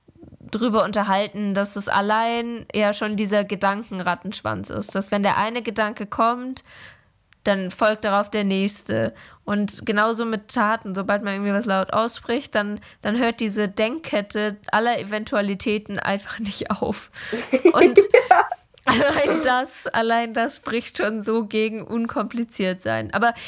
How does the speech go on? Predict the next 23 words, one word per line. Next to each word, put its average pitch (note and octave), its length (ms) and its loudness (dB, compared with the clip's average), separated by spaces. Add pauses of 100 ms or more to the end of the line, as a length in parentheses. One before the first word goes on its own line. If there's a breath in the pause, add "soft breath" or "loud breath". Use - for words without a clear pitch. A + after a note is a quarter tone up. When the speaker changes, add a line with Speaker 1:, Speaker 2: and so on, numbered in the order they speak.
(120)
Speaker 1:
es A#3+ 120 -4
gibt C#4 160 -4
ja C4+ 180 2
auch, A#3+ 140 -6 (120)
da F#3 100 4
Speaker 2:
Ja. - 40 4
Speaker 1:
haben A#3+ 100 2
wir A#3+ 120 2
ja A#3+ 220 0
auch A#3 220 -4
schon G#3 200 -6
drüber G3 200 -6
gesprochen, G3+ 320 -6
es G3 80 -10
gibt G#3+ 200 -8
ja - 80 -4
so G#3+ 120 -8
viele - 800 -4
verschiedene G#3+ 540 -4
Formen G3 380 -2
von G3 180 -4
unkompliziert - 760 -6
sein. A#3 300 -6